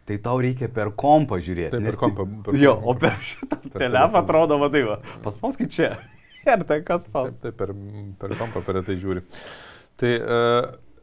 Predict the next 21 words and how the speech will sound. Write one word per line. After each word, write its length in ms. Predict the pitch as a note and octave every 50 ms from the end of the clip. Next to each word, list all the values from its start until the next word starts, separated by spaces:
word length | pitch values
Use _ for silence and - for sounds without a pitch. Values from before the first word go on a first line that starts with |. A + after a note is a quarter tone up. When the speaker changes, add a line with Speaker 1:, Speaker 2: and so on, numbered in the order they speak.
| _ - A2+ G#2 G#2
Speaker 2:
ten, 240 | - C3+ B2+ B2+ B2+
ten 160 | B2+ C3+ C3
mes 140 | C#3 C3+ C3 -
kalbėjom, 320 | C3 A#2 A2+ A#2+ B2 C3
ir 80 | B2+ A2+
jeigu, 220 | B2 C#3 C#3 C#3 C3+ B2+ B2+ - - - - -
mm, 300 | - C#3+ C#3 C3+ B2+ A#2+ A#2+
antra 300 | B2 B2 A2+ G#2+ B2 C3+ B2
pusė 300 | - C#3+ B2+ - A#2 G#2+
visiškai 340 | C3 B2+ - - - B2 A2
nesuvokia, 920 | G#2 G2+ G2 - - C#3+ B2 A2 G2+ G#2 - G#2 F#2+ F#2 F#2 F#2 F#2 G2
mm, 680 | G2+ G#2 G#2+ G#2+ G#2+ G#2+ G#2 G#2+ G#2+ G#2+ - - - -
savo 320 | - - - G#2+ G#2+ G#2
partnerio, 460 | G2+ - A2 G#2+ G#2 G2+ A#2 G#2 F#2+ F2+
partnerės, 680 | - F#2+ F#2 G2 - - A2 G2+ G2+ F#2+ F#2 - - G2
e, 220 | G2 F#2+ F#2 F#2+ F#2 F#2+ -
tikrųjų 500 | _ G2+ F#2+ - - G2+ A#2+ B2 A2+ G2 F2+
poreikių, 600 | - - G#2+ C#3+ F#3 G3+ F#3 C#3+ G#2+ - - F#2
nu, 140 | G2 A2 G#2+
vat 160 | G2+ G2+ - -
kas, 300 | - B2+ A#2+ - -